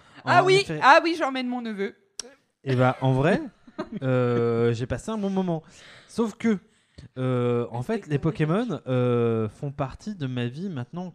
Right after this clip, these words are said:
Speaker 2: quotidienne dès que mon fils est là. C'est-à-dire qu'il y a pas un, il y a pas un instant sans les Pokémon, il y a pas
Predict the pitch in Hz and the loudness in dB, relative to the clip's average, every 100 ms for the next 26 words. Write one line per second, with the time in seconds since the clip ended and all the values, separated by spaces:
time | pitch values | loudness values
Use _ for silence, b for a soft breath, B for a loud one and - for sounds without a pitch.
0 | _ 156 143 139 175 202 139 135 131 - | _ -8 -8 -6 -4 -4 -6 -8 -8 -8
1 | - 220 240 b b b - 143 165 - | -8 -6 -8 b b b -6 -2 -2 -2
2 | 131 - 127 - 139 139 135 127 123 123 | -4 -2 -6 -4 -2 0 0 0 -2 -2
3 | 110 - - 151 156 139 156 135 123 117 | -4 -6 -6 -2 -2 -4 -6 -6 -6 -4
4 | 120 - 127 185 220 131 113 117 | -6 -6 -6 -4 -4 -4 -6 -10